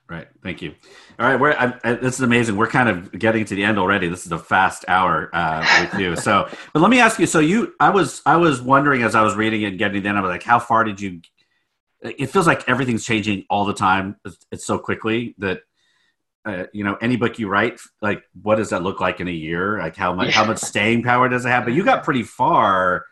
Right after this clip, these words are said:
Speaker 1: to keep writing. Like, you, you end of nineteen, or did you get to write into twenty?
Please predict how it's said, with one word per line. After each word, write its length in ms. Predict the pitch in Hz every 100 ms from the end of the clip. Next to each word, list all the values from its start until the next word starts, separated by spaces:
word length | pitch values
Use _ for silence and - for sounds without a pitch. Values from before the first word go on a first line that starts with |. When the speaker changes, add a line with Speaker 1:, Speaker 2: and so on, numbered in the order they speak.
| _ _ _ _ -
Speaker 1:
to 120 | -
keep 240 | 92 131 95
writing. 680 | 98 113 143 101 87 82
Like, 220 | 82 101 -
you, 140 | 117 113
you 160 | 120 - _ -
end 160 | 123
of 220 | 131 123 127
nineteen, 640 | 123 - 135 165 240 -
or 140 | 107 104
did 160 | 110
you 80 | 127
get 160 | 131 120
to 80 |
write 240 | 110 110 101
into 240 | 101 -
twenty? 420 | - 110 117 165